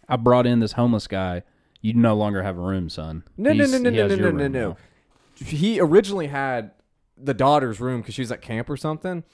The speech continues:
Speaker 2: but they had a pull-out couch that wasn't a wa-, like, wh-, why would you not give the man with fucking knives for fingers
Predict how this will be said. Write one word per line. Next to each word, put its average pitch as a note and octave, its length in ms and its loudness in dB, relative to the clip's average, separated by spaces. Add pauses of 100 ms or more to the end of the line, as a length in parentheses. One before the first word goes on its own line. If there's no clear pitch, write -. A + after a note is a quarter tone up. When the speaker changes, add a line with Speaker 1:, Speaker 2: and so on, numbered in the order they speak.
(140)
Speaker 2:
but F3+ 140 -4
they G3 60 0
had G#3 100 0
a - 20 -14
pull-out F3 360 -4
couch - 420 -6 (100)
that D#3 140 0
wasn't D3+ 240 2
a - 20 -4
wa-, D3+ 160 -6
like, D#3 140 0
wh-, D3 380 -6 (200)
why G3 240 -6
would A3+ 220 -10
you G3 100 -8
not F#3 400 -6 (840)
give E3 220 -4
the E3+ 80 -2
man D#3+ 420 -6
with C3 160 -12
fucking C#3+ 420 -8
knives D3 400 -4
for B2+ 180 -10
fingers G#2+ 640 -10